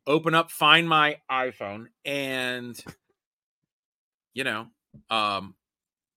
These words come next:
yeah, it, it works great. Anyway, sorry, I think I started thinking of something else, and then I started thinking of a joke of why I was covering my mouth, because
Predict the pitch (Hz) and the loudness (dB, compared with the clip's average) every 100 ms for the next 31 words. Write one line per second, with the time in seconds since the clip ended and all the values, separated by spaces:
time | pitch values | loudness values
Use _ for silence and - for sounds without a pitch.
0 | _ _ _ _ _ _ 151 147 - - | _ _ _ _ _ _ -2 -2 -2 -10
1 | 143 - 175 110 185 - 180 117 - 156 | -10 -4 -4 0 -2 0 -2 -2 -2 0
2 | 156 127 - 165 151 151 180 143 170 139 | 2 0 2 4 4 2 -2 -2 -4 -4
3 | 151 139 135 131 120 - - 135 143 151 | -8 -8 -4 -4 -4 -12 -8 -2 2 2
4 | 151 135 - 135 123 120 110 101 110 107 | 2 0 0 -6 -4 -6 -6 -4 -4 -6
5 | - 107 95 98 98 98 95 - 95 95 | -8 -12 -8 -2 -2 -2 -4 -8 -8 -6
6 | 90 92 92 92 - - 90 82 - | -8 -8 -10 -12 -16 -10 -10 -10 -16